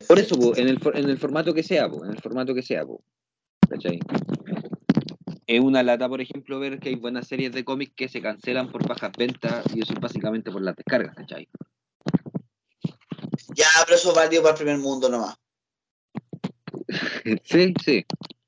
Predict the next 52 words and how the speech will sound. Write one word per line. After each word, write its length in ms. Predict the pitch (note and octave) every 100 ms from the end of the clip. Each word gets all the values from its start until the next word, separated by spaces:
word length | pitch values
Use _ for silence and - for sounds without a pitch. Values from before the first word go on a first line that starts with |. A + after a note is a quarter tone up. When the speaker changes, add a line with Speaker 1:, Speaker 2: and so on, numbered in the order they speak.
| _ _ -
Speaker 2:
Sí, 220 | - D3+ D#3
porque 340 | C#3 D3 C3+
yo 160 | D3+ D3+
no 60 |
tengo 200 | C#3+ D3+
una 140 | D3+ D3
comiquería 540 | D3 B2+ C3+ D3 D3+
cercana 460 | D3+ - D3+ D3 D3
donde 240 | C#3+ C3+
puedo 160 | C#3 C3+
comprar 240 | B2 B2+
Saga 760 | - D3 C#3+ C#3 C3+ B2 - C#3
a 60 |
cuatro 240 | C3+ B2+ C#3
dólares. 300 | D#3+ A#3 A3
Speaker 1:
Tal 80 |
cual, 260 | G#3+ E3 C3
tiene 220 | - F3 E3+
que 80 |
ver 140 | F3 F3
con 180 | E3+ D#3
temas 260 | E3+ D#3
de 60 | D3+
accesibilidad, 720 | - D3 D3+ C#3 C3+ A#2+ E2+
po, 160 | - - _
¿cachai? 260 | - A#2+
Y 140 | A#2+ C3
Speaker 2:
Sí, 80 | D3+
Speaker 1:
justamente 440 | - E3 F3 E3+
Speaker 2:
exacto. 100 | E3+
Speaker 1:
pasa 160 | F3+ D#3+
con 160 | E3
Doctor 360 | D#3 - F3+ F3+
Who, 220 | G3 F#3 -
como 200 | B2 B2
mencionaba 420 | B2 B2 C3 C3+
tú 140 | C#3+
al 80 | C3+
principio, 500 | D3+ D3 F3+ D#3+ D3
de 100 | C3+
que 80 | B2+
Doctor 320 | C#3+ - D3
Who 80 | E3
no 100 | D#3
se 100 | D3
encuentra 300 | C3 D#3 D#3
en 60 | C3+
ningún 540 | A#2+ A#2+ _ B2+ D#3
lugar 240 | E3 D#3 C#3+
de 60 |
streaming, 440 | C#3 - E3 C#3+ -
po. 180 | -